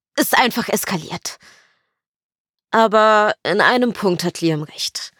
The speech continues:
Mein Problem war, dass er möglicherweise eine andere mir vorzieht und ich für die Show einen Logenplatz hatte.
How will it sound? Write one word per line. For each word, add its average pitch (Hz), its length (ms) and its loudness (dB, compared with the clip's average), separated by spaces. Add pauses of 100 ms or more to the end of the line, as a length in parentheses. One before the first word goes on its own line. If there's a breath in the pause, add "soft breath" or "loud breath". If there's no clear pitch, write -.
(580 soft breath)
Mein 214 180 2
Problem 240 520 0
war, 269 200 4
dass - 200 -4
er 226 80 2
möglicherweise 214 800 2
eine 180 320 2
andere 190 300 0
mir 160 200 0
vorzieht 190 680 -2
und - 260 -4
ich - 240 -2
für 208 120 2
die 196 140 -4
Show 208 320 0
einen 190 180 0
Logenplatz 180 800 -2
hatte. - 260 -8